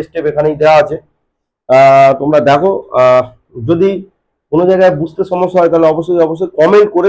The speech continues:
তোমরা জানা-, জানাবে যে এই, এই লাইনটা বুঝতে পারছি না বা এই নিয়মটা কিভাবে হলো। আমি অবশ্যই তোমাদের পরবর্তী ভিডিওতে এই বিষয়টা নিয়ে আবার আমি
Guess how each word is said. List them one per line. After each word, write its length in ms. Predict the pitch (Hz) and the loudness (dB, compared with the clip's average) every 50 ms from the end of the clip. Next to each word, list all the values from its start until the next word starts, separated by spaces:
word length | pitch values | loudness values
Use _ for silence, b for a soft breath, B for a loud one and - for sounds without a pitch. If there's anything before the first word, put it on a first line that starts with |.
| 175 | -2
তোমরা 160 | 180 165 165 180 170 147 | 0 0 0 0 0 0
জানা-, 260 | 135 131 139 131 131 120 139 | 0 0 0 -2 -4 -2 0
জানাবে 300 | 131 135 139 139 165 196 220 175 139 | 0 0 0 -2 -4 -6 -6 -8 -6
যে 100 | 147 143 139 135 123 117 _ _ _ 143 | -4 -2 -2 -2 -4 -6 _ _ _ -4
এই, 100 | 147 156 156 151 - _ 147 | -4 -4 -4 -6 -8 _ -2
এই 80 | 151 170 165 147 | -2 -2 0 0
লাইনটা 260 | 147 143 147 147 151 147 131 | 2 2 2 0 -2 -4 -6
বুঝতে 200 | 139 139 _ - 143 | -8 -12 _ -6 -2
পারছি 200 | 139 143 143 - 143 | -2 -2 -4 -4 -4
না 60 | 143 143 139 | -4 -2 0
বা 60 | 143 139 | 0 0
এই 60 | 139 139 | 0 -2
নিয়মটা 260 | 139 139 135 131 123 120 - | -4 -4 -6 -6 -10 -14 -16
কিভাবে 260 | 127 123 131 123 127 120 | -8 -6 -6 -6 -4 -8
হলো। 140 | 117 127 151 - _ _ _ _ _ _ _ _ | -8 -8 -10 -14 _ _ _ _ _ _ _ _
আমি 100 | 123 131 131 123 | -4 -2 -2 -2
অবশ্যই 300 | 127 127 127 - 185 220 226 - - | -2 -4 -4 -4 -4 -4 -4 -10 -12
তোমাদের 320 | - 135 135 135 156 214 226 - - _ _ _ _ _ _ _ _ _ | -6 -4 -2 0 0 -2 -2 -4 -6 _ _ _ _ _ _ _ _ _
পরবর্তী 680 | 131 143 160 180 185 180 196 196 196 - - - 202 208 208 180 127 110 | 0 2 4 4 4 4 2 2 0 -4 -8 -6 -6 -4 -4 -6 -6 -6
ভিডিওতে 480 | 113 139 135 180 180 175 175 180 185 185 185 180 - - 147 160 | -6 -6 0 2 2 2 2 2 2 4 4 2 2 2 2 2
এই 80 | 175 175 156 175 | 2 2 -2 -4
বিষয়টা 320 | 160 165 175 170 165 170 165 170 | -2 0 -2 0 0 0 0 2
নিয়ে 140 | 170 170 160 - - - 143 147 | 2 2 0 0 -2 0 0 2
আবার 240 | 160 180 175 170 160 160 | 4 4 4 4 4 4
আমি 220 | 151 156 160 180 | 4 4 2 2